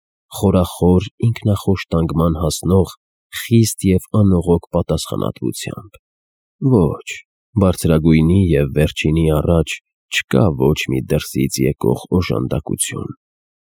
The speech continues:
ոչ մի միջնորդավորվածություն, մեղքերի քավում, մոռացում և սփոփանք։ Բացարձակ մենությամբ, ինքնուրույն և սեփական ուժերով է հարկավոր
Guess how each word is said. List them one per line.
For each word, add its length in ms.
ոչ 320
մի 200
միջնորդավորվածություն, 1500
մեղքերի 560
քավում, 540
մոռացում 800
և 260
սփոփանք։ 840
Բացարձակ 800
մենությամբ, 760
ինքնուրույն 800
և 240
սեփական 680
ուժերով 500
է 60
հարկավոր 640